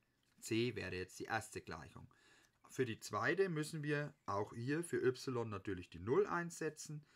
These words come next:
Für x Quadrat müssen wir jetzt hier für x fünf einsetzen. Fünf Quadrat ist fünfundzwanzig. Also geht's los mit fünfundzwanzig a. Gut, dann müssen wir ein halb mal fünf rechnen. Null Komma fünf mal fünf ist bekanntlich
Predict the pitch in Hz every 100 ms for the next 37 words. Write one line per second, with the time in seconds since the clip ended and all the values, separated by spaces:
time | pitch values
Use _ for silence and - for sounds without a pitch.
0 | - - _ - 107 139 135 - - 117
1 | 98 - 98 110 120 104 104 98 - -
2 | 113 - - - - - 202 202 - 131
3 | - 127 - 104 - 117 - - 95 -
4 | 92 - 90 - 135 139 127 - 92 98
5 | 101 - - - - _ _ _ - 123
6 | 127 123 87 - 101 110 117 90 - -
7 | 110 107 104 - - 87 90 101 - _
8 | _ _ _ 92 85 85 - - - _
9 | _ - 139 127 - _ - 190 214 196
10 | 190 170 170 98 98 95 92 113 117 90
11 | 85 - 190 247 - 180 175 170 160 131
12 | 135 117 98 87 127 131 - 90 85 123
13 | 127 127 110 - 104 - 87 87 92